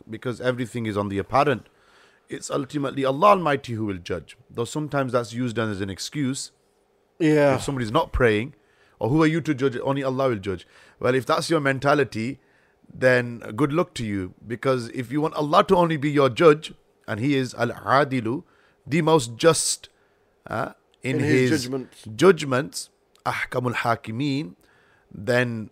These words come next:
Speaker 1: uh, you know, good luck to you on the day of Qiyamah. You know, it, it baffles me when some people use that excuse, but the reality is
Speaker 2: But people use that excuse thinking and assuming that, you know,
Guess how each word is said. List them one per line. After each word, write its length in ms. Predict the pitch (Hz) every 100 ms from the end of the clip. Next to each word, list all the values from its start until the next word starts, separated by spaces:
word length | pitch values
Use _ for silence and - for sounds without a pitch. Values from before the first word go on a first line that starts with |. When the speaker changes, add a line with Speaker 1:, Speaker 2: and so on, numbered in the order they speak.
| -
Speaker 1:
uh, 100 | 101
you 120 | 110
know, 180 | 117 110
good 200 | 123 147
luck 160 | 165 -
to 80 | 160
you 80 | 151
on 60 |
the 80 | 131
day 80 | 139
of 160 | 120
Qiyamah. 480 | - 113 101 90 85 _ _ -
You 100 | 110
know, 120 | 110
it, 260 | - - 110
it 160 | 127
baffles 380 | 110 143 156 135
me 80 | 131
when 140 | 120
some 180 | 113 131
people 260 | 117 113 107
use 200 | 117 127
that 180 | 117 101
excuse, 560 | - - 139 120 - _ _ _ _ _ _ -
but 180 | 123 113
the 80 | 123
reality 540 | 135 156 165 139 135
is 400 | 160 160 165 - _ _ _ _ _ _ _ -
Speaker 2:
But 160 | 180
people 280 | 165 180 196
use 200 | 160 190
that 120 | 175 156
excuse 360 | - - 185
thinking 400 | - 190 - 170
and 140 | 156 151
assuming 500 | - 175 180 151 135 _ _ _ _ _
that, 380 | 120 156 131 - 160
you 140 | 175
know, 160 | 160